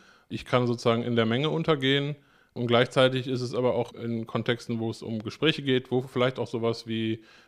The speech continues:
rassistische Äußerungen eine Rolle spielen oder auch sexistische Äußerungen,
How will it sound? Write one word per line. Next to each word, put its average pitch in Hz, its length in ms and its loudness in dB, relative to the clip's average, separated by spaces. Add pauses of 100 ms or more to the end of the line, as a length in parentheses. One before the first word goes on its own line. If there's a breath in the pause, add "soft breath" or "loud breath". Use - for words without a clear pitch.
(100)
rassistische 117 440 -2
Äußerungen 131 380 2
eine 117 60 0
Rolle 127 180 4
spielen 123 400 0
oder 123 220 4
auch 113 120 -2
sexistische - 520 -6
Äußerungen, 110 460 -2